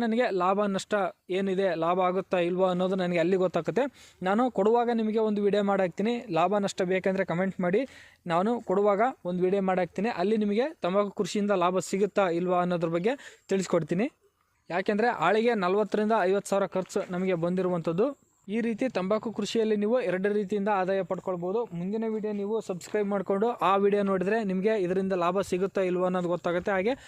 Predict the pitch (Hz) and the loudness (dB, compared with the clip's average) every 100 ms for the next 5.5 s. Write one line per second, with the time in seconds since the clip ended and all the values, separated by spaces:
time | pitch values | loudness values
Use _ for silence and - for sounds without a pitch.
0 | - 175 196 262 254 190 175 180 - 202 | -14 -2 0 2 0 -2 -4 -4 -2 0
1 | 196 180 185 190 208 202 160 170 180 170 | 0 0 2 0 0 0 0 0 2 2
2 | 175 175 170 175 175 170 170 165 170 165 | 0 -4 -4 -4 -2 -2 -2 -2 0 -2
3 | 175 160 156 240 - _ _ _ _ 180 | -2 -2 0 -2 -4 _ _ _ _ -4
4 | 196 202 214 226 208 208 240 160 185 208 | 0 2 2 2 0 0 0 2 2 2
5 | 214 233 220 - 185 | 0 -2 -2 -2 -2